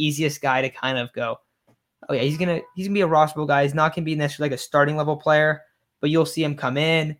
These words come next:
He can take over for guys. He can play specific spots, and he can be a baller special teamer."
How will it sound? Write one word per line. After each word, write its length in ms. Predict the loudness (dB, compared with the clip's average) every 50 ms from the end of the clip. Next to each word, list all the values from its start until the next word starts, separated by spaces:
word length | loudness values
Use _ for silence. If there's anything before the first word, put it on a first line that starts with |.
| _ _ _ _ _ _ _
He 120 | _ _
can 120 | -6 -6 -2
take 200 | -2 -4 0 2
over 220 | 2 6 6 4 4
for 140 | 4 2
guys. 400 | 2 4 2 2 2 0 -2 -4
He 140 | -4 -8 -6
can 160 | -4 -4 -6
play 440 | -4 -2 0 0 0 0 -2 -4 -8 _ _ _ _
specific 520 | -16 -12 -10 -8 -6 -6 -6 -6 -8 -12
spots, 460 | -14 -2 2 4 4 4 2 0 -4 -8
and 120 | -6 -6
he 60 | -6
can 160 | -4 -4 -4 -2
be 140 | -2 -2
a 180 | -2 -2 -4 -8 -14 _ _
baller 260 | 0 2 2 2 0
special 380 | -2 -6 -8 -8 -8 -8 -12 -16
teamer." 300 | -16 -16 -16 -16 -18